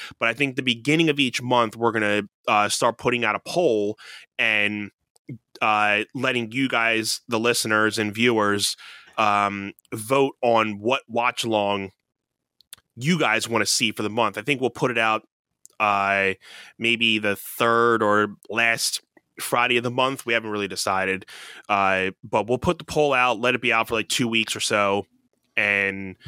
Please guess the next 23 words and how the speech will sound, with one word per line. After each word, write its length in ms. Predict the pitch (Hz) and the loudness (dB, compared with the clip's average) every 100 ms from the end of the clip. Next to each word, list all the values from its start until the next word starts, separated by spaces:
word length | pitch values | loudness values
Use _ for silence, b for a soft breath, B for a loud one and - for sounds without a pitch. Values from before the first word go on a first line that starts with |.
| B B B - | B B B 0
uh, 340 | 101 98 95 | 2 4 2
you 120 | 101 113 | 0 0
know, 160 | 104 | 0
we'll 160 | 101 113 | 2 2
let 180 | 117 - | 2 0
you 80 | |
guys 220 | 123 110 104 | 0 -2 -2
decide. 480 | 101 117 107 107 110 - | -4 0 2 2 -2 -6
I 140 | 113 110 | -4 -4
think 160 | 127 | -4
we'll 80 | 113 | -2
have, 120 | 117 | -2
like, 140 | 110 - | -2 -6
three 260 | - 127 | -6 0
or 100 | 117 | 0
four 540 | - 123 113 110 110 110 _ _ - 107 | 2 4 6 6 4 2 _ _ -20 -6
different, 480 | - 113 120 113 107 _ _ _ _ _ _ _ b b b - | -2 -2 2 0 0 _ _ _ _ _ _ _ b b b -2
uh, 280 | 110 101 98 | 2 2 0
things 380 | - 113 117 110 | 0 -2 -2 0
we 120 | 113 | 0
wanna 220 | 110 110 | 2 0
watch 340 | 95 101 113 - | 0 -2 -2 -2
along 520 | 110 110 113 120 120 | 0 2 2 0 -8